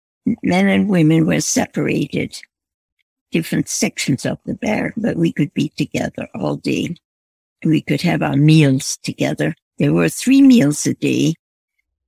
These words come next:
And again, in retrospect, the food wasn't so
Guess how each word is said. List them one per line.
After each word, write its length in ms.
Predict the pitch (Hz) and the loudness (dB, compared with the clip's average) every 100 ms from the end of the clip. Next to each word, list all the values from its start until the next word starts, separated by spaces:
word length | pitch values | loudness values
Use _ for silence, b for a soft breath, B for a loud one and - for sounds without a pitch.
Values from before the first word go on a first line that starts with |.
| _ - | _ 0
And 420 | 151 135 131 135 - | 2 4 4 0 -4
again, 460 | - 160 139 139 - | -2 0 2 0 0
in 200 | 151 160 | 0 2
retrospect, 880 | 170 190 - 185 - - 165 - - | 0 -4 -4 -6 -6 -6 -6 -6 -8
the 80 | - | -8
food 400 | - 160 165 - | -2 -2 0 -4
wasn't 440 | 156 - - - | -6 -4 -6 -6
so 220 | - - | -8 -10